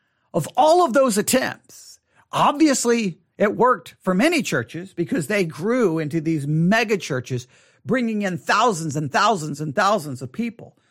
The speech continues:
So in their minds, these concepts worked. But let's say for every ten people who were attracted to it, I wonder how many people it pushed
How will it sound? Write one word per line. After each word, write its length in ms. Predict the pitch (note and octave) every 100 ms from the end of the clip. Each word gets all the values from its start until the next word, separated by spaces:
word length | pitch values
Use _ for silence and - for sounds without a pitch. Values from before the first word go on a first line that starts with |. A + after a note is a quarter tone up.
| _
So 160 | - A3
in 80 | G3+
their 160 | C4+
minds, 420 | D#4+ A3+ F#3+ F3+ -
these 240 | A#3 G#3+
concepts 600 | - G3 F3+ - - -
worked. 480 | E3 C4+ - - _ _ _ _ _ _ _ _ _ _ _ -
But 180 | G3
let's 280 | G3 B3 B3+
say 180 | C#4 B3
for 220 | G#3 G3+
every 480 | G#3+ G3 G3+ E3 B2+ _ _ _ _ _ _
ten 520 | - - A#3+ E4 E4
people 540 | - C#3+ - - - _ _ _ _ _ _
who 240 | B3 B3
were 180 | A#3 G#3
attracted 840 | F3 - - A3 G#3+ - E3 C3
to 320 | - - - C3+
it, 200 | G#2+ -
I 120 | F3+ A3+
wonder 440 | C4 C4 A#3+ A3
how 320 | D#3 G#3 A#3+
many 320 | A#3+ A#3+ A3+
people 720 | G3 G#3+ G#3 - G3+ F3+ C#3+ _ _ _ _ _ _
it 220 | A3+ -
pushed 480 | - G#3 F3 - -